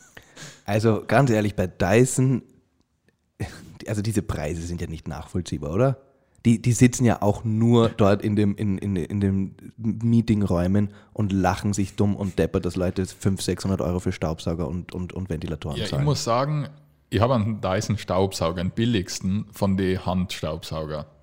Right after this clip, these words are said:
Speaker 2: Ja.
Speaker 1: Das ist schon sehr gut.
Speaker 2: Was hat
Speaker 1: Aber
Speaker 2: er, was hat er gekostet?
Speaker 1: ich glaub, vierhundert oder so.
Speaker 2: Und das war's wert?
Speaker 1: Das,
Speaker 2: Vier-
Speaker 1: es war's wert.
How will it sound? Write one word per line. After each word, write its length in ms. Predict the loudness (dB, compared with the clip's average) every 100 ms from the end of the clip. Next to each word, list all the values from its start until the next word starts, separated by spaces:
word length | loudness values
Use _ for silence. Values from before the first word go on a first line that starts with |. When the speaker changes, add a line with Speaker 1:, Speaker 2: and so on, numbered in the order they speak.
| _
Speaker 2:
Ja. 240 | -2 0 0 -6 -8
Speaker 1:
Das 180 | -6 -4
ist 80 |
schon 160 | -4 -4
sehr 260 | -4 -6 -8
gut. 200 | -10 -12 -20 _ _ _ _ _ _ -20 -20 _ _ -2
Speaker 2:
Was 140 | 2
hat 120 | 6
Speaker 1:
Aber 140 | 6 8
Speaker 2:
er, 140 | 8
was 100 | 6
hat 80 | 6
er 60 | 4
gekostet? 460 | 4 0 0 -8 -6
Speaker 1:
ich 100 | -4
glaub, 160 | -4
vierhundert 640 | -4 -2 0 0 -2 -6
oder 160 | -10 -10
so. 240 | -10 -12 -10
Speaker 2:
Und 140 | -6 -4
das 140 | 0
war's 200 | 0 0
wert? 320 | 0 0 -2 -10 -20 -20 -18 -8
Speaker 1:
Das, 160 | 2
Speaker 2:
Vier- 240 | 8 10 10
Speaker 1:
es 60 |
war's 260 | 8 4 2
wert. 320 | 0 -2 -6